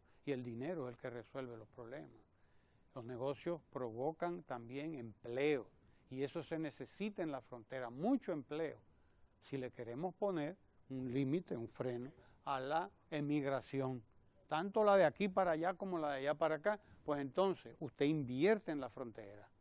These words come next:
Hay que desarrollar nuestra frontera, que ha demostrado históricamente que es un punto formidable de negocio. Y si no, pregúntenle a todos los que hacen negocio allí, para que ustedes vean.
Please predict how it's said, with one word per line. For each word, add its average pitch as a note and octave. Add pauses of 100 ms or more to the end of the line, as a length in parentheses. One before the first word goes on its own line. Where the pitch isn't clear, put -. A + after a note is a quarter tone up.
(560)
Hay C#3
que C#3+
desarrollar B2+
nuestra E3
frontera, D#3
que C3
ha F#3
demostrado F3
históricamente G#3+ (260)
que C#3
es D3+
un G3
punto C4+
formidable B3
de F3
negocio. D3+ (580)
Y D3
si C#3
no, D#3+
pregúntenle G#3+ (260)
a B2+
todos D3+
los D3
que -
hacen C#3+
negocio B2+
allí, A#2+ (240)
para C#3+
que B2
ustedes C3+
vean. A2+